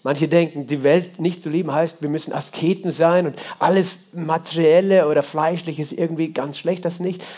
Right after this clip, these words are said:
Aber weißt du, häng nicht dein Herz daran, an, für diese Dinge zu leben, sondern es gibt mehr. Weil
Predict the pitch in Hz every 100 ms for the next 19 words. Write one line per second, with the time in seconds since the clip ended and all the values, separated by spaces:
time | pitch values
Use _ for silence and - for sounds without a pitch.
0 | - - - 160 160 - 175 180 - -
1 | 190 196 180 151 180 185 - 170 165 -
2 | 151 156 - 170 190 175 147 196 196 -
3 | 131 123 127 - _ _ _ _ _ _
4 | _ _ _ _ _ - 151 - 160 139
5 | 160 190 175 - _ _ _ _ _ _
6 | _ - 135